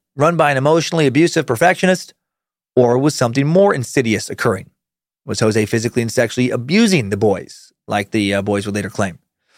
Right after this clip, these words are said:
Three first cousins who spent a lot of time in the Menendez home in the seventies and early eighties would testify at their first highly publicized trial that they believed Jose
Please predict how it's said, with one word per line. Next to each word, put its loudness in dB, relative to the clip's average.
Three 4
first 0
cousins 0
who -2
spent 2
a 2
lot 4
of 0
time 2
in -2
the 2
Menendez 2
home 2
in -2
the -2
seventies 2
and -4
early 2
eighties 0
would 2
testify 0
at -12
their -4
first 0
highly 0
publicized 0
trial 0
that -2
they 4
believed 4
Jose 0